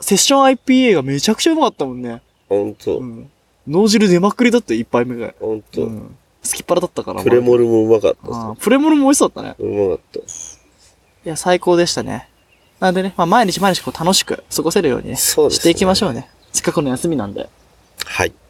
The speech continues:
Speaker 1: まあ、土はね、今んとこ食わなくて済んでるんですけど、
Speaker 2: そうだね。
Speaker 1: そろそろやばいんじゃないですか？
Speaker 2: そうですね。
Speaker 1: うん、そろそろもうお金ないんで。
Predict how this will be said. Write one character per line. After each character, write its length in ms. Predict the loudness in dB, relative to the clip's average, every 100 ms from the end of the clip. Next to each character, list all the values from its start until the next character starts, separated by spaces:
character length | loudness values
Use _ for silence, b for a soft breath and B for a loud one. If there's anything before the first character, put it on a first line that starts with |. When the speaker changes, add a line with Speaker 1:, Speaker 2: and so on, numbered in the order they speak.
| _ _ -10
Speaker 1:
ま 60 |
あ、 40 | -8
土 280 | -4 2 4
は 100 | 4
ね、 160 | 2
今 160 | 2 2
ん 40 |
と 100 | 0
こ 80 | 0
食 100 | 2
わ 140 | 4
な 100 | 4
く 80 | -2
て 80 | -6
済 160 | -6 -2
ん 60 |
で 80 | -2
る 80 | -4
ん 40 |
で 80 | -6
す 80 | -6
け 120 | -4
ど、 280 | -4 -4 -6
Speaker 2:
そ 200 | 0 0
う 40 |
だ 120 | 0
ね。 80 | -4
Speaker 1:
そ 120 | -2
ろ 120 | 0 2
そ 80 |
ろ 80 | 2
や 120 | 2 2
ば 120 | 0
い 40 |
ん 20 |
じ 40 | 0
ゃ 40 |
な 60 | -4
い 0 |
で 40 |
す 60 | -6
か？ 180 | -8 -8 _ _ _ _ _ _ _ _
Speaker 2:
そ 280 | -12 -2 -2
う 40 |
で 80 | -2
す 160 | -8 -8
ね。 60 | -8
Speaker 1:
う 120 | -6
ん、 40 |
そ 120 | -4 -2
ろ 100 | 0
そ 100 | 2
ろ 80 |
も 600 | 0 -2 -4 -4 -4 -6
う 20 | -2
お 20 |
金 220 | -2 0
な 100 | 0
い 60 | 2
ん 60 |
で。 180 | 0